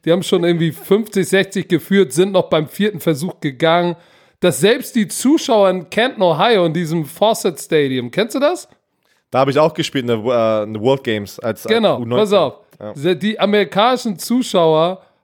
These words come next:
Speaker 1: waren total abgelöscht und kamen danach zu uns, „Ey, es, haben sich bei uns entschuldigt, sorry, das war low class.“ Ähm, ich weiß nicht, wer war denn der Head Coach noch? Ich hab seinen Namen vergessen. Auf jeden Fall, nach dem Spiel wollte er rüberkommen,
Speaker 2: War es
Speaker 1: Hand
Speaker 2: Chris
Speaker 1: schütteln.
Speaker 2: Merritt?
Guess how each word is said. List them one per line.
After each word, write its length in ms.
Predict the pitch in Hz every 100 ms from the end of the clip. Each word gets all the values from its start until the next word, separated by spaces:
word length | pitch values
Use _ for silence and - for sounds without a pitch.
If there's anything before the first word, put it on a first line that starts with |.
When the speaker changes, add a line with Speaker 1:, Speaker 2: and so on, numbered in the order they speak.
| _ 165
Speaker 1:
waren 180 | 185
total 380 | 190 202 202 202
abgelöscht 580 | 202 196 - 196 180 170
und 100 | 160
kamen 240 | - 180
danach 420 | 185 165 170 185 170
zu 140 | 175
uns, 140 | 175
„Ey, 520 | 165 147 156 170 165 139
es, 240 | 139 139 -
haben 240 | - 185
sich 160 | 196 208
bei 100 | 202
uns 180 | 220 202
entschuldigt, 380 | 180 208 180 -
sorry, 580 | 165 175 175 165 156 - _ _
das 200 | 147 131
war 120 | 156
low 240 | 151 160 160
class.“ 720 | - 156 151 147 147 - - _ _ _ _
Ähm, 680 | 151 147 143 139 139 131 123 _ _ _ _ _ _
ich 120 | 135
weiß 160 | 139 170
nicht, 100 | 151
wer 120 | 160
war 120 | 170
denn 80 | 190
der 120 | 165 139
Head 200 | 170 -
Coach 300 | 151 139 -
noch? 140 | 127
Ich 80 | 123
hab 80 | 139
seinen 220 | - 139
Namen 280 | 135 139 156
vergessen. 600 | - 131 113 113 - 123 - _
Auf 100 | _
jeden 200 | 156 175
Fall, 360 | - 160 160 151
nach 240 | 147 156 170
dem 160 | 180 143
Spiel 320 | - 165 147
wollte 260 | 160 160
er 240 | 151 143 135
rüberkommen, 400 | 160 180 - 156
Speaker 2:
War 100 | 151
es 60 | 165
Speaker 1:
Hand 140 | 175
Speaker 2:
Chris 140 | 190
Speaker 1:
schütteln. 140 | 180 160
Speaker 2:
Merritt? 400 | 190 254 370